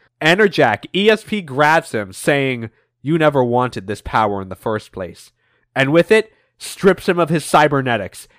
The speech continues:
and in the process restoring his memory, revealing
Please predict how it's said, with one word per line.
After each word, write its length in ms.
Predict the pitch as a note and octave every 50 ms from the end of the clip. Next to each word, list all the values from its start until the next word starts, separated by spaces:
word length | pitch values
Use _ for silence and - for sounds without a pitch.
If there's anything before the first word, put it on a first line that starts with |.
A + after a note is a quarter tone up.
| _ _ _
and 140 | D#3+ E3 D#3+
in 60 | D#3
the 80 | D#3 D3
process 600 | - - F3 E3+ E3+ E3+ - - F#3 F3+ - -
restoring 560 | C#3+ D3+ - - - F3 E3+ E3 E3+ E3+ E3
his 180 | F3 E3+ C#3
memory, 520 | C#3+ C#3 D3+ D3+ D3+ C3 A2 G2 F#2+ G2 - _ _ _ _ _
revealing 680 | - C#3 C#3+ C3 A#2+ C#3+ D3+ D#3+ E3+ F3+ F3+ F#3 G3 G#3